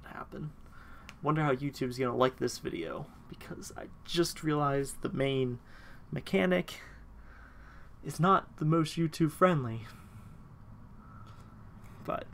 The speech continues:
thank you all so much for watching. If you wanna see another one of these, I, it, I'm probably gonna do it just to see if there's,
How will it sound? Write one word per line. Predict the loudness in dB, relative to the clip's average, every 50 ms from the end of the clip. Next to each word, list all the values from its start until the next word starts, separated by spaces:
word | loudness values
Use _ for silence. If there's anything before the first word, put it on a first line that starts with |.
| -12 -12 -12 -16 -16 -16 -16 -16 -18 -18 -18 -18 -18 -18 -18 -18 -20 -20 -18 -18 -18 -16 -16 -16 -16 -18 -18 -20 -20 -20 -20 -20 -20 -20 -2 4
thank | 4 6 8 8
you | 10 10
all | 10 10
so | 8 8 6
much | 6 6 4
for | 4 4
watching. | 4 4 2 2 0 0 2
If | 0 0 0 2
you | 2 2
wanna | 4 2 0
see | 0 0 2
another | 4 4 4 6 6 4
one | 4 4
of | 4 6
these, | 6 6 6 6 4 2 -2 -4 -8 -12 -16 -18 -18 -12
I, | -10 -8 -6 -6 -6 -6 -6
it, | -6 -6 -6 -6 -8 -12 -14 -18 -20 -20 -18 -18 -18 -16 -16 -16 -16 -16 -20 -20 -20 -20 -20 -18 -14 -10
I'm | -10 -8 -2
probably | 2 4 4 4 4 2
gonna | 0 0
do | 0 2 2 2
it | 2 0 -4 -6
just | -6 -4 -4 -4 -6
to | -6
see | -2 0 0
if | 0 0 0
there's, | -2 -2 0 -2 -2 -4 -4 -6 -8